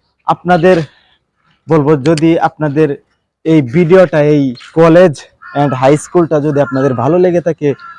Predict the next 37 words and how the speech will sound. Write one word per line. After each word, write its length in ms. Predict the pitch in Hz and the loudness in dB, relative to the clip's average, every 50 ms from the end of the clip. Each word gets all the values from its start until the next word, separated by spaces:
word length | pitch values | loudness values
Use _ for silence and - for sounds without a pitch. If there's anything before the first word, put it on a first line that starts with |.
| - - | -8 -2
অবশ্যই 520 | 147 165 175 180 220 220 - - 202 190 180 165 | 2 2 4 4 2 0 0 2 2 4 4 4
আমাদের 240 | 165 160 151 151 156 139 127 | 2 0 0 0 0 0 2
ভিডিওতে 460 | 151 190 165 185 185 180 - 165 151 143 - - _ _ - | 2 2 4 4 4 2 2 2 0 0 -2 -4 _ _ -6
একটা 260 | 147 - _ - 160 160 | -6 -4 _ 2 4 6
লাইক 180 | 160 147 139 - - | 6 4 4 2 0
তো 80 | 151 139 | -2 0
হয়েই 320 | 135 147 151 165 175 170 | 2 4 4 6 4 4
যাবে। 240 | 151 165 160 143 147 139 _ _ _ - | 4 2 0 0 -2 -6 _ _ _ -10
তো 60 | 147 | -8
সবাই 280 | 147 - 170 165 170 170 | -4 -2 0 2 2 2
ভালো 240 | 143 131 147 175 196 180 | 2 0 0 0 0 0
থাকবেন, 340 | 196 208 202 190 208 220 214 | 0 -2 -2 0 -2 -2 -2
সুস্থ 360 | - - - 170 165 - _ - | -4 -8 -6 -6 -6 -4 _ -6
থাকবেন, 360 | 151 139 156 147 131 139 127 110 - - | -4 -2 -2 -4 -4 -4 -6 -8 -10 -8
আমাদের 400 | - 131 135 147 156 143 165 151 131 | -4 0 0 0 0 0 -2 -2 -2
জন্য 200 | 156 170 165 160 160 | -2 -2 -2 -2 -2
দোয়া 220 | 143 160 175 170 | 0 0 0 0
করবেন। 300 | 160 - 156 156 185 196 - _ | 0 -2 -4 -4 -4 -4 -4 _
আমরা 300 | - 190 175 185 190 208 202 | -4 -2 0 2 2 2 2
যেন, 200 | 175 202 180 147 - - _ _ _ _ _ - | 2 0 0 -2 -4 -8 _ _ _ _ _ 0
এই 80 | 208 226 | 2 4
যে 60 | 247 214 | 4 4
দেখুন 260 | 233 220 - 185 165 | 4 4 2 0 -2
আরেকটা 320 | - - 226 220 - 226 208 | -2 0 0 2 4 2 2
জিনিস, 300 | 196 202 190 220 254 - - _ _ _ _ _ _ _ _ _ _ _ _ _ - | 2 2 2 0 -2 -2 -6 _ _ _ _ _ _ _ _ _ _ _ _ _ -6
যদি 280 | - 160 196 185 220 - - | 0 2 2 2 2 2 0
তারা 160 | 190 175 185 165 | 2 2 2 2
গাছ 300 | - 147 135 156 175 - - 165 | 2 2 2 2 0 0 -2 0
লাগায়, 360 | 165 165 143 127 110 - - - _ _ _ - - _ - _ _ _ _ - 135 127 151 | 2 2 2 0 -2 -4 -6 -14 _ _ _ -20 -20 _ -20 _ _ _ _ -14 -8 -2 2
গাছ, 240 | 156 156 175 190 185 - - - - | 4 4 4 4 2 -2 -12 -8 -2
এই 120 | - 160 160 | 0 2 4
যে 100 | 165 170 | 4 4
গাছটা 300 | 139 131 127 - - 151 139 | 4 2 0 0 -2 0 0
লাগাইলো 340 | 147 160 151 147 135 131 156 | 2 2 2 0 0 0 0
মেহগনি 480 | 156 156 180 185 165 135 127 131 127 127 | 0 0 0 0 0 0 0 -2 -2 -2
গাছ, 180 | 131 147 185 - - - - - - - - - | -2 -4 -4 -6 -12 -16 -16 -16 -16 -12 -8 -6
এখানে 240 | 160 - 180 170 | -4 0 2 2